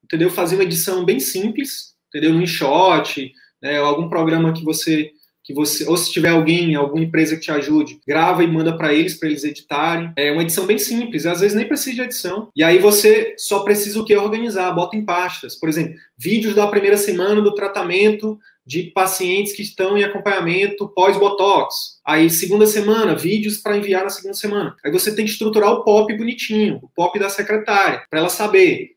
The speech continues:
No primeiro dia de pós-aplicação, tem que mandar um vídeo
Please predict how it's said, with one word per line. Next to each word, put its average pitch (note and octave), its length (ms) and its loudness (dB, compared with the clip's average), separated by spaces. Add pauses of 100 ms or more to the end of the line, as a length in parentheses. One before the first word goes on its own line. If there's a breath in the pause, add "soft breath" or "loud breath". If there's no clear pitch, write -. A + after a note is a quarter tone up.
(100)
No - 120 -18
primeiro E3+ 360 2
dia F3 240 -2
de G#3+ 100 -6
pós-aplicação, F3+ 1160 -2
tem F3 140 -8
que - 80 -16
mandar F#3+ 260 -4
um F3+ 60 -4
vídeo G3+ 500 -6